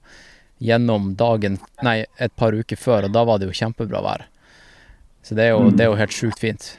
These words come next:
Speaker 1: Men det er jo, det er også, um, på grens, det, jeg vil ikke kalle det klyving, men nesten, ikke sant? Eh, og så
Speaker 2: Mm.
Speaker 1: er jo den steinura man springer ned, den er jo veldig teknisk, eh, krevende.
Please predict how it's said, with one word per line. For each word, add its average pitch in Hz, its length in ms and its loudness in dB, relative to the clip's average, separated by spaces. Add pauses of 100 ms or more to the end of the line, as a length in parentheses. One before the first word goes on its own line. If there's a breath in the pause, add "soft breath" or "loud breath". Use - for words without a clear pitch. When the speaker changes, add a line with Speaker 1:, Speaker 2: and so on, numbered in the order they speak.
(120)
Speaker 1:
Men 120 100 0
det 131 100 4
er 135 40 4
jo, 120 500 0
det 127 140 0
er 135 80 4
også, 131 240 0 (340)
um, 98 240 -2 (720 soft breath)
på 123 200 2
grens, 117 420 -2
det, - 140 -8 (200)
jeg 113 120 -4
vil 117 100 -2
ikke - 160 -4
kalle 113 160 2
det 113 100 0
klyving, 120 500 0 (100)
men 120 260 -2
nesten, - 560 -8 (180)
ikke 101 140 -10
sant? 107 320 -6 (1200 soft breath)
Eh, 107 300 -4 (140)
og 127 100 -2
så 127 240 0
Speaker 2:
Mm. 107 760 2 (460)
Speaker 1:
er 139 80 2
jo 127 80 4
den 117 140 -2
steinura 123 560 0
man 101 120 -4
springer 120 360 -2
ned, 101 160 -4
den 110 140 -2
er 117 40 0
jo 107 80 0
veldig 110 260 0
teknisk, - 540 -4
eh, 98 200 -4
krevende. 110 440 -4